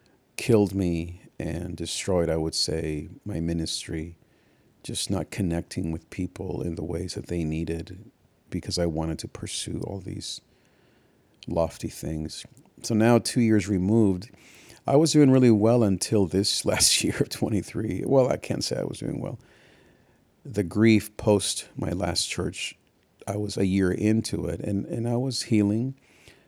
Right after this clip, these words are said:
And then even year two, I would say that was very healing as I was with my V O family. Shout out to my V O Victory Outreach family,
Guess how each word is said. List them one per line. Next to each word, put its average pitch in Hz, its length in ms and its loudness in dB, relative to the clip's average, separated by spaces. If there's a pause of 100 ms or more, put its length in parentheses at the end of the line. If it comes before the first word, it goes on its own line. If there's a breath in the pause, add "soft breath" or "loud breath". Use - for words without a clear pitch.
(160 soft breath)
And 117 120 4
then 120 160 8
even 120 360 6
year 110 200 6
two, 117 400 2
I 95 60 6
would 92 180 -2
say 90 340 -2
that 90 320 -4
was 95 240 -6
very 98 920 -2 (140)
healing 95 760 0 (920 soft breath)
as 95 160 -4
I 104 80 6
was 92 220 2
with 98 100 -2
my 92 160 0
V 92 240 2
O 90 60 2
family. 95 400 -2
Shout 92 200 -2
out 92 100 -2
to - 120 -6
my 92 160 -2
V 92 260 -4
O 95 120 -6
Victory 92 420 -4
Outreach - 460 -4
family, 92 640 -2